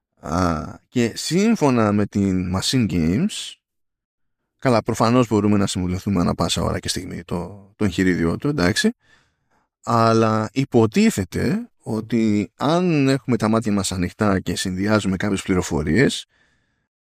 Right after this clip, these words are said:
μπορούμε να έχουμε και κάποιες ενδείξεις, κάποια, έτσι, τέλος πάντων, κάποιο ήπιος πρόξιμο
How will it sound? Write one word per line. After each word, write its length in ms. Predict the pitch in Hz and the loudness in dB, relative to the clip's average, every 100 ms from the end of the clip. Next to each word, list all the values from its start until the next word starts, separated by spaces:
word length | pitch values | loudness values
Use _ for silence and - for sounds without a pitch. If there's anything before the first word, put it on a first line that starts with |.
| _ _ _ | _ _ _
μπορούμε 680 | - 139 131 127 143 185 185 | -8 0 4 4 4 2 2
να 140 | 170 160 | 2 0
έχουμε 200 | 165 165 | 0 -2
και 100 | 165 | -2
κάποιες 320 | 156 160 - | -2 0 2
ενδείξεις, 640 | 110 107 156 - - 160 | 2 2 0 0 -2 -2
κάποια, 500 | - 131 - 131 113 | 0 -2 0 0 2
έτσι, 580 | 107 107 - 101 95 85 | 0 -2 -4 -2 -2 -2
τέλος 240 | 95 92 87 | -2 -2 -2
πάντων, 720 | 95 85 85 90 87 - - | -6 -4 -6 -6 -10 -10 -12
κάποιο 380 | - - 95 - - _ _ _ _ _ _ _ | -4 2 2 0 -8 _ _ _ _ _ _ _
ήπιος 400 | 123 117 117 - | -8 -2 0 0
πρόξιμο 400 | - 147 - 143 | 0 -2 0 -2